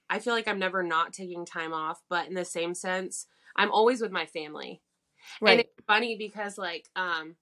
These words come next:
Speaker 1: my daughter loves to go to showings with me. So that's, like, my favorite thing ever because she will literally walk around the house and, like, own it herself and, like, show the house. It is the cutest thing. I need to post a video of it. It's so funny.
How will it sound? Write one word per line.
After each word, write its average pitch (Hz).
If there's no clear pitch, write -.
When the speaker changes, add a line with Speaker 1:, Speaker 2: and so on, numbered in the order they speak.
Speaker 1:
my 190
daughter 180
loves 156
to 170
go 160
to 156
showings 151
with 175
me. 180
So 170
that's, 160
like, 180
my 170
favorite 151
thing 175
ever 156
because 196
she 214
will 196
literally 185
walk 180
around 180
the 170
house 170
and, 175
like, 165
own 170
it 143
herself 165
and, 170
like, 160
show 165
the 160
house. 156
It 175
is 208
the 208
cutest 175
thing. 151
I 196
need 214
to 214
post 175
a 156
video 147
of 147
it. -
It's 170
so 170
funny. 156